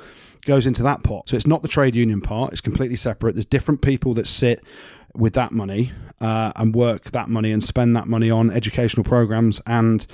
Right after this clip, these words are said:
the welfare programs. You think about the Restart charity stuff as well. They've, they're the only body in the U K that pay, uh, and provide a confidential service where you can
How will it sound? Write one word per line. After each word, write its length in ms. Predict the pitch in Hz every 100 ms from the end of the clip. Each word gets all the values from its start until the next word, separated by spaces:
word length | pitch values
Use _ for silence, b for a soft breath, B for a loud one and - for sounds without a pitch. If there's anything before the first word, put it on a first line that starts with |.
| B B B
the 80 | 123
welfare 360 | 127 123 - 110
programs. 380 | - 107 120 123
You 60 |
think 240 | 120 156 131
about 260 | 120 127
the 60 | 120
Restart 420 | 131 120 127 107
charity 360 | - 107 98 98
stuff 260 | - 101
as 100 | 104
well. 280 | 113 120 117
They've, 180 | 113 -
they're 140 | 117 120
the 120 | 135
only 160 | 135 120
body 300 | 131 120 120
in 80 |
the 60 | 113
U 160 | 120 117
K 180 | 123 117
that 180 | 117
pay, 520 | - 135 120 117 107 B B B B B -
uh, 300 | 110 110 87
and 100 | 117
provide 600 | 117 104 120 113 110 101 -
a 460 | 110 110 107 104 85 B - _
confidential 480 | 123 117 113 104 104
service 400 | 123 117 110 110
where 120 | 113
you 120 | 110
can 340 | - 113 107